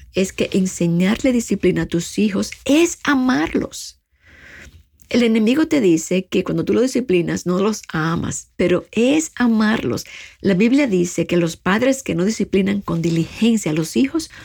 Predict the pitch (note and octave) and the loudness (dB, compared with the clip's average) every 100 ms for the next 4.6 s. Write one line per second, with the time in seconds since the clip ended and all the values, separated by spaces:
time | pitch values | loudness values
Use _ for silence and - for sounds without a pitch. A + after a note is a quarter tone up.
0 | - G3 F#3 F3+ - F#3 F3 D3+ B2+ - | -6 0 0 -2 -4 0 0 0 -4 -6
1 | - - - - - E3 G3 C4 - C#4 | -18 -20 -20 -20 -6 0 2 2 0 -2
2 | G#3 F#3 F#3 F3 G3+ - F3 F3+ G3 F#3+ | 0 0 2 2 0 -2 -2 -2 0 -2
3 | F3 F3+ E3 F3+ F3+ E3+ F3 F3 E3 E3+ | -2 -2 0 -2 -2 0 0 2 0 -2
4 | F#3 - C#4+ - - - | -6 -2 -2 -4 -12 -12